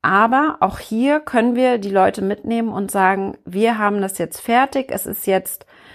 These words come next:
ähm, äh, im Kursbereich zum Beispiel für die Mitglieder ist ein, oder für die V I Ps habe ich einen neuen,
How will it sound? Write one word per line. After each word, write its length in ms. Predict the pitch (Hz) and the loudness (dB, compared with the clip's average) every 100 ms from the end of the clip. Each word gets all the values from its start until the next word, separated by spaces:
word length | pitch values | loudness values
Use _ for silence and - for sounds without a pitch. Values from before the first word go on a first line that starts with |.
| - - | -20 -8
ähm, 580 | - 196 180 175 175 - - - | 0 2 2 -2 -4 -8 -14 -10
äh, 380 | 180 160 160 - - _ - | -6 -4 -6 -6 -12 _ 2
im 220 | 254 262 | 2 2
Kursbereich 760 | - 240 240 233 196 - 220 - | 2 2 2 -4 0 0 0 -2
zum 160 | 208 | -2
Beispiel 340 | 190 202 - 202 | 0 -2 -4 -6
für 300 | - 190 175 | -2 -2 0
die 340 | 175 175 170 _ - - - | -4 -4 -6 _ -20 -20 0
Mitglieder 960 | 302 - - 240 240 240 233 226 226 - | 0 0 -6 -2 0 2 4 4 2 2
ist 480 | 208 208 - - | 0 0 -8 -6
ein, 340 | - 190 190 185 | -2 0 0 -2
oder 220 | 185 180 | 0 -2
für 140 | 202 | 0
die 120 | 185 180 | 0 2
V 140 | 185 | 2
I 60 | - | 2
Ps 400 | - 254 262 233 | 0 -2 0 -2
habe 160 | - | -2
ich 160 | 208 - | -2 -2
einen 240 | 190 196 | 0 2
neuen, 520 | 190 185 185 180 175 | 2 2 2 2 -2